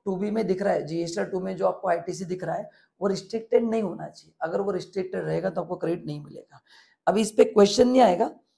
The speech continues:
क्योंकि restriction क्या-क्या है, देखो क्या-क्या हो सकता है। आईटीसी not available as per section thirty-eight, as per to be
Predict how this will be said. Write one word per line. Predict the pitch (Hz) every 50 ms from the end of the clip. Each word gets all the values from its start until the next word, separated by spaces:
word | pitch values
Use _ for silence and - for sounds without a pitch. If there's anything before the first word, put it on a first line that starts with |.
| _ _ _ _ _
क्योंकि | 196 190 196 233 240
restriction | 226 202 185 - - 233 - - 254 247 240
क्या-क्या | 233 233 196 190 196 - 240
है, | 233
देखो | 196 190 156 160
क्या-क्या | 156 - 170 170 165 - 190
हो | 180
सकता | 165 - 185 - - 180
है। | 180 185 196 - _ _ _ _ _ _ _ _ _ _ _ _ _ _ _ _ _ _ _ _ _ _ _ _ _ _ _ _ _ _ -
आईटीसी | 165 180 180 220 233 - 226
not | 226 220 226 233 226 226
available | 202 196 214 208 196 170 170 170 170 - - -
as | 156 175 180 - - - 196
per | 196 190 196 - -
section | - 190 175 - - 185 185
thirty-eight, | 180 175 170 170 190 180 165 180 - - - - _ _ _ _ _ _ _ _ _ _ _ _ _ _ _ _ _ _ _ _ _
as | - 165 175 - - 190
per | 202 190 -
to | 190 185
be | 175 175 196